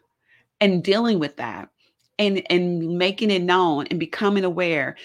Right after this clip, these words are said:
and understanding, you know, their white privilege. And you do have white privilege, and it's just is.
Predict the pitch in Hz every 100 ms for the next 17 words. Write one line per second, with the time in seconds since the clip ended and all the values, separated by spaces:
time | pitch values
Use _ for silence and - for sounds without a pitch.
0 | - 180 - 202 196 196 196 180 175 160
1 | 147 - 190 160 147 147 170 156 165 151
2 | - 202 160 135 143 - 202 208 175 226
3 | 240 233 180 170 151 - 226 208 175 -
4 | 180 175 175 214 208 - - 233 202 127
5 | 143